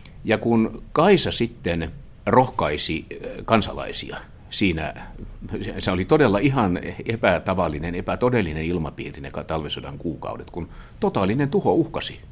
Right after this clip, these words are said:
kansaa, niin sillä oli aivan varmasti suuri, suuri vaikutus siihen – siihen, eh, kansan, siihen kotirintaman kestämiseen ja sitä kautta tietysti sitten myöskin rintamien kestämiseen. Et ei pidä väheksyä sitä naisen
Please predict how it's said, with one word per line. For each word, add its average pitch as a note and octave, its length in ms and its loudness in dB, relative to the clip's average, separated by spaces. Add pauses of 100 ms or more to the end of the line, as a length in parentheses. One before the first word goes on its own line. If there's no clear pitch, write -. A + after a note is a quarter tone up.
kansaa, - 500 -6 (720)
niin F#2 280 0 (600)
sillä D3 300 6
oli C3+ 200 8
aivan D3+ 440 6
varmasti E2+ 420 2
suuri, C#2+ 360 -4 (360)
suuri E2+ 280 0
vaikutus - 440 -2
siihen – C#2+ 280 -8 (720)
siihen, D2 440 -2 (380)
eh, G2 240 -8
kansan, F#2 520 2
siihen F2 240 -2
kotirintaman D#2 600 2
kestämiseen D2+ 580 -2
ja D#2+ 60 -2
sitä - 220 -6
kautta - 300 -12
tietysti E2+ 380 -4
sitten - 280 -10
myöskin D#2+ 280 -6
rintamien - 360 -10
kestämiseen. - 500 -10 (160)
Et - 120 -8
ei A#2 160 4
pidä C#3+ 280 6
väheksyä A#2+ 500 0
sitä F#2 360 0 (360)
naisen G2 580 2